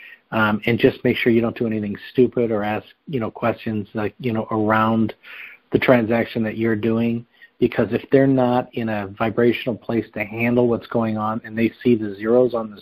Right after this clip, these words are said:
screen and they've never even thought about those types of zeros, um, they're really n-, they shouldn't be there.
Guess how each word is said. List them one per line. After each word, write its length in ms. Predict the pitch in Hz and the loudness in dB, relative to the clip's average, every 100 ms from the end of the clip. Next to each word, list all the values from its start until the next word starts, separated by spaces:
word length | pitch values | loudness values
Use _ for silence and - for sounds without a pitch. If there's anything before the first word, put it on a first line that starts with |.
| - | -16
screen 460 | - 110 120 139 - _ - - - _ _ _ - | -8 -6 -6 -8 -12 _ -20 -20 -20 _ _ _ 0
and 140 | 123 | 4
they've 140 | 123 117 | 4 4
never 320 | 117 117 120 | 2 2 2
even 260 | 110 110 95 | 2 0 -6
thought 220 | - 107 117 | -4 -2 0
about 340 | 113 120 - | 0 -2 -2
those 240 | 117 104 - | -4 -4 -4
types 320 | 110 117 110 117 | -2 -2 -2 -6
of 180 | 104 | -6
zeros, 680 | 104 117 117 120 120 123 - _ _ _ _ _ _ - | 0 2 4 2 -2 -8 -20 _ _ _ _ _ _ -4
um, 340 | 113 107 101 - | -2 -2 -4 -2
they're 240 | 131 127 | 2 4
really 260 | 120 135 131 | 4 4 2
n-, 260 | 120 117 - - | -2 -4 -6 -6
they 80 | |
shouldn't 400 | 107 - 135 110 | -4 0 0 0
be 160 | 101 107 | -4 -4
there. 320 | 101 95 104 | -6 -14 -20